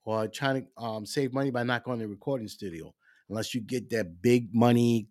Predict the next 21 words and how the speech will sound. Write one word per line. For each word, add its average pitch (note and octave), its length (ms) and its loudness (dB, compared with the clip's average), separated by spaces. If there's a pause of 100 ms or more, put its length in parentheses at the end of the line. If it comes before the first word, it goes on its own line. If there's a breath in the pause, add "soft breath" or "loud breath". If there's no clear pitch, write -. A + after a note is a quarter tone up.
(140)
contract B2 560 -2
from G#2+ 140 -6
recording A2 380 -2
companies, D#2 580 -12
okay? A2 260 -12 (520 soft breath)
So C#3 400 6 (1080)
did D#3 80 6
a D#3+ 40 6
little D#3 120 8
research, D#3 720 4
and B2+ 280 2
I C3 60 0
found F#3+ 340 2
out G3 180 2
that E3 140 -2
the, C#3+ 240 2
uh, B2+ 220 -4
Apple F3+ 260 2
MacBook E3+ 560 -2
Pro E3+ 220 0
sixteen B2+ 920 -4